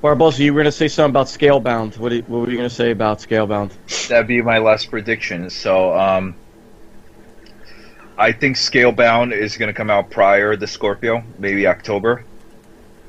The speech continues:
Speaker 2: and it's gonna get an update for Scorpio, and it's gonna be this incredible, like, um, uh, this incredible game in Scorpio. I think it's gonna run like crap on the standard Xbox. I'm not
Speaker 1: The
Speaker 2: gonna
Speaker 1: game
Speaker 2: lie to
Speaker 1: already
Speaker 2: you.
Speaker 1: looks incredible. The game already looks phenomenal.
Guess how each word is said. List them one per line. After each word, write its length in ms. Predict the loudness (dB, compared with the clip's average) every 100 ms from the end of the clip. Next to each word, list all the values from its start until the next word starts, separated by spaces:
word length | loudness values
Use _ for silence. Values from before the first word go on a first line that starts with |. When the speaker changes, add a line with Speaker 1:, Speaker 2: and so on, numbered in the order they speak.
| -6
Speaker 2:
and 640 | 0 2 2 2 -2 -4
it's 220 | -6 -6 -6
gonna 200 | -6 0
get 160 | 0
an 100 | 0
update 460 | 0 0 0 -2 -4
for 200 | -8 -8
Scorpio, 580 | -6 -2 -2 0 -2 -2
and 180 | -4 -4
it's 220 | -6 -6
gonna 220 | -4 -4
be 540 | -2 -2 0 0 -2 -6 -16 -20 -20 -20 -20 -20 -20 -20 -20 -20 -18
this 500 | -14 -4 0 0 -2
incredible, 960 | -6 -10 -10 0 2 2 4 2 2 2
like, 340 | 2 2 0
um, 400 | 0 0 -2 -8 -12 -20 -20 -20 -20 -20 -20 -20 -20 -20 -20 -20 0
uh, 240 | 4 4 2 -4
this 240 | -6 -4 -4
incredible 460 | -2 2 2 0
game 280 | 0 2 2
in 180 | -2 -8
Scorpio. 400 | -6 -2 0 0
I 60 | -2
think 160 | -4
it's 160 | -8 -4
gonna 220 | -2 -2
run 240 | -2 -2
like 180 | 0 -2
crap 320 | 0 0 0
on 140 | -2 -6
the 60 |
standard 440 | -8 -8 -4 -2 -4
Xbox. 420 | -4 -4 -4 -6
I'm 120 | -6
not 100 | -4
Speaker 1:
The 80 | -2
Speaker 2:
gonna 100 | 2
Speaker 1:
game 180 | 2 4
Speaker 2:
lie 40 |
to 40 | 4
Speaker 1:
already 140 | 4
Speaker 2:
you. 60 | 4
Speaker 1:
looks 220 | 0 -2
incredible. 580 | -8 0 0 0 -2 -6
The 100 | -4
game 220 | -2 -2
already 280 | 0 0 0
looks 240 | -2 -4
phenomenal. 600 | -4 0 0 0 -4 -6